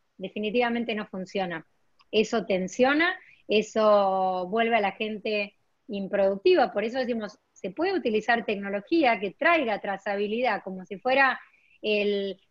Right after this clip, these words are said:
G P S de los conductores de camión, de si tiene una flota de camión para saber cómo van avanzando las cosas, pero no recaer en el acoso. El acoso es horrible, no, no puede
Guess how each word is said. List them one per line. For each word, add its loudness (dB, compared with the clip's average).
G 0
P 4
S -8
de -2
los -10
conductores -4
de -6
camión, -6
de -4
si -6
tiene -4
una -2
flota 0
de 2
camión -4
para 0
saber -2
cómo -8
van -2
avanzando -4
las -4
cosas, -4
pero -2
no -2
recaer 0
en -4
el -4
acoso. -4
El -4
acoso -2
es -2
horrible, -4
no, -8
no -8
puede 2